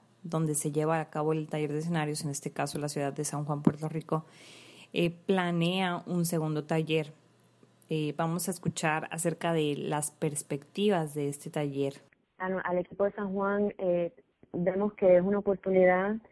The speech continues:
Speaker 2: para ahora mismo para traer muchas ideas y experiencias de otras ciudades, de do-, de cómo se está hablando y cómo se está haciendo la resiliencia de otras ciudades. Porque, pues, igual que estamos viendo en Puerto Rico que tenemos oportunidades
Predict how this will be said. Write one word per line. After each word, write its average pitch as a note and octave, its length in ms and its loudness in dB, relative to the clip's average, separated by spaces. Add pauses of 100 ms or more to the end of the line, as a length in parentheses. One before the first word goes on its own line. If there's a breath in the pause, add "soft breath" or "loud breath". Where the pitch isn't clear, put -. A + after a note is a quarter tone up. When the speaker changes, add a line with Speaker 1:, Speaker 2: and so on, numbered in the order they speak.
(420 soft breath)
Speaker 2:
para E3+ 560 4 (360)
ahora F#3 180 0
mismo G3+ 240 4
para F3+ 220 2
traer F3 280 2
muchas F#3 480 2
ideas F3+ 300 4
y G3 60 6
experiencias E3+ 520 2
de E3 240 10
otras D#3 300 2
ciudades, D#3+ 540 0
de E3 100 4
do-, D#3+ 240 4
de F3+ 200 -8
cómo G#3+ 260 8
se G#3+ 100 -4
está F#3+ 200 2
hablando G3+ 380 6
y F3 60 4
cómo F3+ 220 -4
se F#3+ 80 -8
está G3 100 -8
haciendo F#3 320 -2
la F#3+ 80 2
resiliencia G3+ 560 2
de D#3 140 0
otras - 220 -10
ciudades. D#3+ 460 0 (680 soft breath)
Porque, E3+ 720 8
pues, E3 180 0
igual E3+ 320 2
que G3 100 -4
estamos F3 300 -4
viendo F#3 220 2
en F3+ 60 0
Puerto F3 240 -2
Rico F3 320 2
que E3+ 100 0
tenemos D#3+ 380 -2
oportunidades E3 880 2